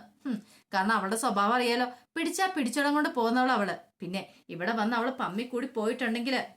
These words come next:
അതിനർത്ഥം വേറെ എന്താണ്? അല്ല, അവളുടെ മോളെന്നല്ലേ പറഞ്ഞേ ഗൗരി? ഏ, ഈ ഗൗരിയുടെ അച്ഛൻ ആരാ? അതിനെക്കുറിച്ച് ആരെങ്കിലും ചോദിച്ചോന്ന് ചോദിക്കാണ്." ഇതേടപ്പം ലക്ഷ്മി പറഞ്ഞു, "ആരായാലും നമുക്ക് എന്താന്ന്?" ചോദിക്കാണ്. ഇത് കേട്ടപ്പോ അരുന്ധതി പറഞ്ഞു, "അല്ല,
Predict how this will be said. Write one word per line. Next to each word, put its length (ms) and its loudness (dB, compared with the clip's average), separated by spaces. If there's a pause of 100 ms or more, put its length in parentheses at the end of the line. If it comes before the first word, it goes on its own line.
(140)
അതിനർത്ഥം 420 -2
വേറെ 300 0
എന്താണ്? 360 0 (340)
അല്ല, 200 -4 (480)
അവളുടെ 280 -4
മോളെന്നല്ലേ 540 0
പറഞ്ഞേ 240 0
ഗൗരി? 520 0 (240)
ഏ, 80 -6 (300)
ഈ 220 0
ഗൗരിയുടെ 340 2
അച്ഛൻ 320 -2
ആരാ? 280 2 (880)
അതിനെക്കുറിച്ച് 480 -2
ആരെങ്കിലും 320 2
ചോദിച്ചോന്ന് 460 2
ചോദിക്കാണ്." 320 0 (120)
ഇതേടപ്പം 340 -10
ലക്ഷ്മി 300 -4
പറഞ്ഞു, 140 2 (300)
"ആരായാലും 440 2
നമുക്ക് 300 0
എന്താന്ന്?" 260 2
ചോദിക്കാണ്. 340 0 (440)
ഇത് 160 -6
കേട്ടപ്പോ 320 0
അരുന്ധതി 320 2
പറഞ്ഞു, 180 0
"അല്ല, 260 -2